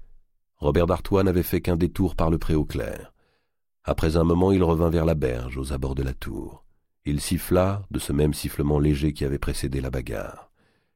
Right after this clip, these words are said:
Et six ombres, comme précédemment, se détachèrent de la nuit,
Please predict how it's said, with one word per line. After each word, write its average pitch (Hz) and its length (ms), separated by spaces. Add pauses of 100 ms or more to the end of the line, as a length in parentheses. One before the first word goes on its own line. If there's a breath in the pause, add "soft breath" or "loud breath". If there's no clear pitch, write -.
Et 87 240
six 90 320
ombres, 104 420
comme 73 300
précédemment, 78 760 (300 loud breath)
se - 120
détachèrent 78 580
de 76 80
la 71 120
nuit, 71 300